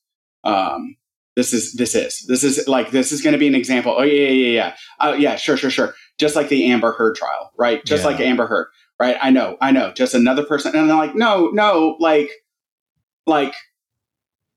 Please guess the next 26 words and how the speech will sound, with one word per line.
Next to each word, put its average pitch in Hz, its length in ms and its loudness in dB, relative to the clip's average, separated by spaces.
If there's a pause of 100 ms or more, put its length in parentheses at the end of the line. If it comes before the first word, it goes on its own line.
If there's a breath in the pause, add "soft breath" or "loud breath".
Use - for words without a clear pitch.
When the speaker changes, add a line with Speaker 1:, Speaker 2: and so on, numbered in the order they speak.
(400)
Speaker 1:
she 196 220 0
is 156 180 -2
one 147 300 2
of 123 420 0
a, 120 140 -12
a, 123 340 0 (200)
a 107 80 0
few 120 320 0
people, 92 420 -6
right?" 110 240 0
There's 113 220 -2
another 117 280 0
guy 113 320 0
that 110 220 -4
was, 113 140 -6
like, 107 260 0 (460)
a - 80 -2
football 117 400 0
player 110 340 2
that 101 160 -4
was 110 140 -8
going 110 260 0
to 110 60 -2
U 110 200 2
S 107 140 -2
C, 107 400 2